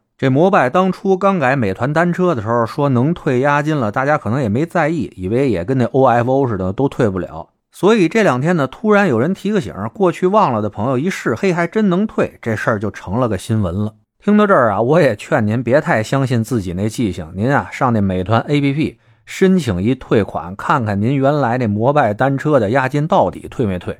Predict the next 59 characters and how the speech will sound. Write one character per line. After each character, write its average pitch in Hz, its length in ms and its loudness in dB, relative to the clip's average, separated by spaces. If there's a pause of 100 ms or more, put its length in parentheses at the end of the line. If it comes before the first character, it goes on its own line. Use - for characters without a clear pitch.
(120)
备 165 220 4
不 139 60 0
住 156 180 6
啊， 104 160 6
还 143 120 0
真 180 340 2
能 156 160 4
有 151 160 6
点 98 180 4
惊 151 260 2
喜 110 300 -4
呢。 87 160 -10 (100)
就 113 200 -2
跟 127 180 2
咱 117 180 2
最 123 220 2
近 117 180 2
换 117 360 2
季 123 260 0
啊， 87 260 -8
倒 113 200 4
腾 113 180 0
衣 143 220 0
服， 92 320 -6
嘿， 160 260 0
指 117 240 -2
不 127 100 0
定 190 220 2
您 147 160 2
哪 98 180 0
件 117 240 2
衣 139 140 4
服 113 120 0
里 95 180 -2
就 107 100 -2
摸 127 260 4
出 131 200 0
两 92 180 2
张 120 220 -2
大 98 240 -4
票 101 340 0
来， 85 140 -14
这 156 120 -4
不 185 80 -6
就 226 140 0
跟 277 160 0
捡 131 360 0 (100)
的 113 120 0
似 226 220 0
的 120 80 0
吗？ 87 120 -6
啊， - 280 -10
就 98 120 -12
相 233 340 -2
当 214 160 4
的 151 100 4
兴 220 300 0
奋 170 240 0
啊。 - 140 -18